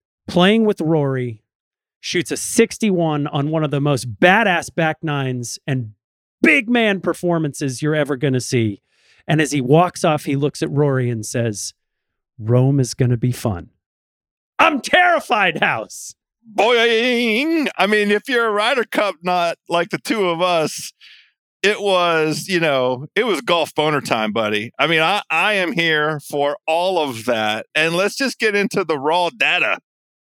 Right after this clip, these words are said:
Speaker 2: if you will. Of the thirty that have qualified for the Tour Championship,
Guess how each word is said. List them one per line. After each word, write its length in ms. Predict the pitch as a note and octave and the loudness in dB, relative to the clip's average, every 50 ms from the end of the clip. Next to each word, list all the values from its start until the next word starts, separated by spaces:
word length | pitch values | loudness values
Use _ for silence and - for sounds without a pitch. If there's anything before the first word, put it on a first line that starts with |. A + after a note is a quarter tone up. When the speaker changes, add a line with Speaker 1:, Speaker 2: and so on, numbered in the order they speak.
| _ | _
Speaker 2:
if 240 | - D#3 - - - | -4 -4 -4 -4 -4
you 140 | D#3 C#3+ C3 | -4 -4 -2
will. 440 | C#3 D#3+ E3+ D3+ C3 B2 A#2+ A2 - _ _ - | 0 0 2 2 0 0 -2 -4 -6 _ _ -2
Of 200 | F3 F#3+ A3+ A3+ F#3+ F#3 F3+ | -2 -2 -2 -2 -6 -8 -6
the 140 | F3+ G3+ F#3+ | -6 -6 -6
thirty 720 | - - - - A3 A3 G#3+ G3+ F3 D3+ C#3+ C#3 C#3+ C#3+ _ _ _ _ _ - | -6 -6 -2 0 0 2 2 2 0 -2 -2 -4 -4 -8 _ _ _ _ _ -2
that 100 | D3+ D3+ | 0 0
have 140 | D#3 D#3 - | 0 -2 -4
qualified 720 | - - F3+ F3+ F#3+ F#3+ F3 - F3+ E3+ E3+ E3+ D#3 E3+ | -4 -2 0 0 0 0 0 -2 -2 0 0 -2 -4 -6
for 120 | - - | -8 -8
the 140 | D3 D3 C#3+ | -6 -6 -8
Tour 280 | - - F#3 F3+ E3 D#3 - | -6 -4 -4 -2 -2 -2 -2
Championship, 640 | - - F3 F3+ - - D#3 A#2 - - C3 B2+ | -2 -2 0 0 -2 -4 -6 -4 -2 -2 -2 -2